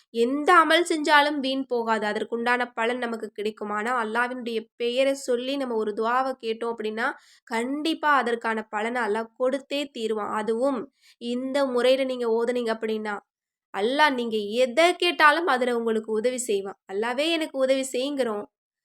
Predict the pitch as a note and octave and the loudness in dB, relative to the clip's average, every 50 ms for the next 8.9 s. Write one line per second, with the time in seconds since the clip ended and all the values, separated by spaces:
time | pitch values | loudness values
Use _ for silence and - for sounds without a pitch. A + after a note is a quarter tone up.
0 | _ _ _ _ G#3 A3 A3+ C4 D4 D4 - E4+ D#4+ D#4 D#4+ E4+ F4 F4 D#4 D4 | _ _ _ _ 0 4 4 4 4 4 0 0 2 2 4 4 4 2 2 2
1 | D#4 D#4 D#4 E4 D#4+ - D4+ D4 D4+ D4+ D4 B3+ A3+ G#3 - - _ _ _ _ | 2 2 2 0 0 -2 -4 -4 -2 -2 -2 -2 -2 -4 -6 -10 _ _ _ _
2 | _ _ _ _ _ _ - - B3 B3+ C#4 C4+ D#4+ D#4+ D#4 E4+ E4+ E4+ E4 D#4+ | _ _ _ _ _ _ 0 4 6 6 6 6 4 2 2 4 6 6 6 6
3 | D#4 D4+ D4+ D4 D#4+ E4 D#4 C#4+ C#4 C#4 C#4+ C4+ C4 C4 C#4 C#4 C#4+ - - C4 | 4 2 0 0 0 2 2 0 0 -2 -2 -2 2 2 2 2 0 -2 -2 -2
4 | C4 C4 B3 A3+ G#3+ - - - G#3 - A#3+ B3+ D4 D4+ C4+ A3+ A3 A3 A3 B3+ | -2 0 0 -2 -2 -4 -6 -8 -10 -4 -2 -2 0 0 0 -2 -2 -4 -2 -2
5 | B3 A3+ G#3 A3+ A3+ A3+ C4 D4 D4+ C4+ C4 B3+ A#3+ A#3 A3 A3+ - _ _ _ | -2 -2 -2 -2 -2 -4 -4 -4 -4 -6 -6 -6 -6 -6 -8 -8 -12 _ _ _
6 | _ _ _ _ _ _ _ A3+ A#3 A#3 B3+ D4 D#4+ E4+ C#4+ D#4+ C#4+ C4 B3 A#3+ | _ _ _ _ _ _ _ 0 0 2 4 4 2 2 0 0 0 2 2 2
7 | A#3 A#3 - _ _ _ _ _ _ G#3+ A3+ A#3 B3+ C4+ D4 D#4 E4 D#4+ D#4 C#4 | 0 -2 -4 _ _ _ _ _ _ -2 0 0 0 0 0 -2 -2 0 2 2
8 | C4 B3 A#3+ A#3 A3 A3 G#3+ A3+ A#3 C4 D4+ E4 E4 D#4+ D#4+ C#4+ C4+ | 2 2 0 0 -2 0 0 0 0 0 2 2 2 2 4 2 2